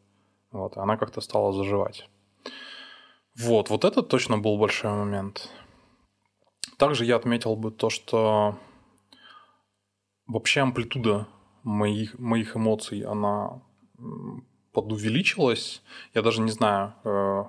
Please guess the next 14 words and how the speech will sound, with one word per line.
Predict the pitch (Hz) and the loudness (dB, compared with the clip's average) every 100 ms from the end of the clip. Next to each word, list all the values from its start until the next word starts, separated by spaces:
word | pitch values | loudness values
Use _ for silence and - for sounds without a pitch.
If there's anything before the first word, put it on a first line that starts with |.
| - | -10
хорошо | - 104 104 - 107 | -2 0 2 2 2
это | 101 | 2
или | 104 104 | -2 -4
плохо, | - 214 - 143 123 113 - - - - - - - _ - | 0 0 2 0 0 -2 -10 -16 -16 -16 -18 -20 -20 _ -10
эм, | - 107 104 101 90 - - | -2 2 2 0 -4 -8 -16
в | - | -4
том | - 113 110 | 0 0 2
плане, | 117 123 117 | 2 4 2
что | 107 - 120 110 110 - | -2 -2 2 2 2 0
это | 117 - 117 113 110 107 107 - - - - - - _ _ _ _ _ _ - _ _ _ _ | -2 0 2 4 6 4 0 -10 -18 -20 -20 -20 -20 _ _ _ _ _ _ -16 _ _ _ _
заставляет | 104 107 - 113 117 110 101 | -8 -4 -2 2 4 4 2
меня | 107 107 104 98 104 | -2 0 2 2 0
сильнее | - - 110 113 113 104 101 | -4 -2 0 2 2 0 -2
переживать | - - 104 104 104 107 101 - - | -4 -4 -2 0 4 4 2 -4 -10